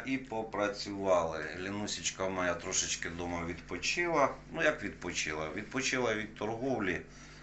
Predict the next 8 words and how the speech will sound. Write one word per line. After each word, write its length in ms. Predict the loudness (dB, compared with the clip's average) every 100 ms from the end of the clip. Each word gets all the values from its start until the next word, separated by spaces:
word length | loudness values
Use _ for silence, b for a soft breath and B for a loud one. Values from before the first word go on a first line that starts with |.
| B
а 80 | -8
дома 320 | -4 0 0
кучу 380 | 0 -4 -4 -2
роботи 400 | -2 0 -2 -4
переробила. 800 | -6 -4 -4 -2 -4 -6 -6 -6 -8 B B B B B -4
І 260 | 0 2 2 0 -6
я 220 | 2 4 4
сьогодні 400 | 2 -2 0